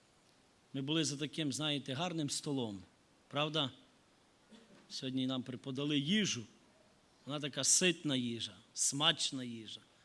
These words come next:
Буває, ми десь заїдемо там в їдальню чи в ресторан, от, буває щось недовольними, кажемо,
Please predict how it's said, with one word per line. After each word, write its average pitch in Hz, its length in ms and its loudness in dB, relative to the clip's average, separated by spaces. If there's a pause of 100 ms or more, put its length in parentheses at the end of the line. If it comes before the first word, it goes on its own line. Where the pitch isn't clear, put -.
(460)
Буває, 143 260 0
ми 156 120 0
десь 151 200 0
заїдемо 151 480 0
там 117 320 -8
в 107 60 -10
їдальню 127 480 0
чи 123 160 -6
в 120 40 -10
ресторан, 135 600 -6 (500)
от, 120 320 -8
буває 185 360 -4
щось 190 280 0
недовольними, 151 800 4
кажемо, 143 440 0